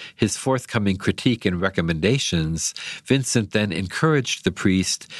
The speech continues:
to follow appropriate practices, but did so in a manner that flattered the priest's common sense and assumed he already knew what he should be doing if he would only consider and admit it. "If,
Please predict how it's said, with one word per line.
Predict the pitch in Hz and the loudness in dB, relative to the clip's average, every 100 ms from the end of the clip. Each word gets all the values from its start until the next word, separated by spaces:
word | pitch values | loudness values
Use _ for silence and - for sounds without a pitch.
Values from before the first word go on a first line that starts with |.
| - | -4
to | - | -2
follow | 117 131 120 110 | 0 0 2 2
appropriate | - 101 - 135 - 95 90 | 0 0 0 0 2 2 0
practices, | - 135 139 - - 78 55 - - - - - | -2 -2 0 -4 -2 -2 -2 -4 -6 -8 -14 -2
but | 113 - | -2 2
did | 143 143 | 0 0
so | - 104 92 | 0 2 2
in | 98 | 2
a | 95 | 2
manner | 95 120 127 101 92 - - - | 2 2 2 2 0 -4 -8 -4
that | 110 | -4
flattered | - 127 123 113 | 0 0 2 0
the | 120 | 0
priest's | 95 - 104 - - - | 0 0 0 0 -4 -6
common | - - 117 104 90 | -4 -2 0 0 0
sense | - - 135 87 - - - - - - | 0 0 2 0 -4 -6 -6 -12 -10 0
and | 104 | 2
assumed | 101 - 135 131 107 95 - - | 2 2 2 4 2 0 -6 -2
he | 113 107 | 2 2
already | 110 123 120 104 | 2 2 4 2
knew | 95 117 135 104 92 - - | 2 2 2 2 0 -2 -4
what | - 101 | 0 2
he | 107 | 2
should | - 104 | 2 2
be | 95 85 | 2 2
doing | 127 127 92 87 - - - | 2 2 2 0 -4 -12 -4
if | - - - _ | -2 -2 -8 _
he | 123 | 2
would | 113 104 - | 4 2 2
only | 120 123 104 | 2 4 2
consider | - 104 95 - 147 104 95 - | 2 -2 0 2 2 4 2 0
and | 95 101 | 0 2
admit | 104 117 131 | 2 2 0
it. | 80 - _ _ _ _ | -2 -6 _ _ _ _
"If, | 135 151 - | 2 2 -2